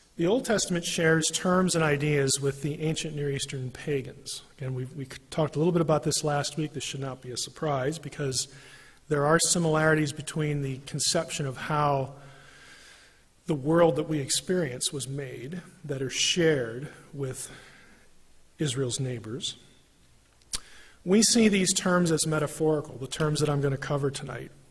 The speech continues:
We, we look at them, you know, when the Old Testament says something like that the sky is supported by pillars. "Oh, that's just metaphorical. It's just poetic."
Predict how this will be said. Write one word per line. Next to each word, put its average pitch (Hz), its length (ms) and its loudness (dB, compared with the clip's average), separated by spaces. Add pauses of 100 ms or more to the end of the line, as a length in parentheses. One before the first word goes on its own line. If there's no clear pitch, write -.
We, 202 220 2
we 196 180 6
look 190 160 6
at 156 100 -2
them, 147 320 2 (760)
you 156 80 -2
know, 147 160 2
when 139 180 2
the 139 140 4
Old 160 180 6
Testament 147 380 0
says 147 280 4
something 147 360 -2
like 135 260 -8
that 139 140 -8
the 139 80 -4
sky 143 560 4
is 127 180 2
supported 143 460 2
by 117 160 -4
pillars. - 760 -4 (1400)
"Oh, 277 280 -2
that's 175 220 2
just 156 320 0
metaphorical. 139 880 -4
It's 170 100 -6
just 185 240 -2
poetic." - 540 -6